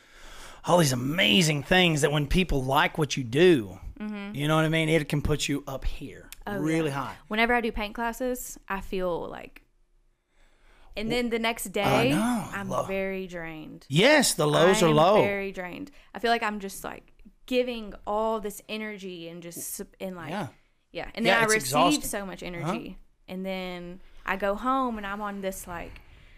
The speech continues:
Speaker 2: just feels great. And then everyone's posting pictures and comments and everything's
Speaker 1: Yep.
Speaker 2: just all coming in at once. And then the next day I'm like,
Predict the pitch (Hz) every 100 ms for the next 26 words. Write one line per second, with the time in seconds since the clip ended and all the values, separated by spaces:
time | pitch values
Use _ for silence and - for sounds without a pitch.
0 | - _ - - 190 - - 262 240 -
1 | 233 277 294 262 208 220 220 226 214 -
2 | 208 - 180 294 294 262 240 202 185 -
3 | 269 262 214 196 196 196 240 254 180 226
4 | 214 - 214 220 226 226 214 196 185 202
5 | 190 - 196 196 196 190 180 - 190 185
6 | 180 175 165 156 -